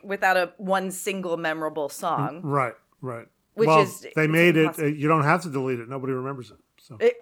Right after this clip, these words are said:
Speaker 1: exact, exact. I think about it often 'cause I'm like, "How did, how did this <laughs> happen?"
Speaker 2: Yeah.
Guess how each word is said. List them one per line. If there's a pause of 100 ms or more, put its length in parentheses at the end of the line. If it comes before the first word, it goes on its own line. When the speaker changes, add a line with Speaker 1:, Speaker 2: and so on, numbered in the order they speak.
(160)
Speaker 1:
exact,
exact.
I
think
about
it
often
'cause
I'm
like,
"How (400)
did, (420)
how
did
this
<laughs>
happen?" (360)
Speaker 2:
Yeah.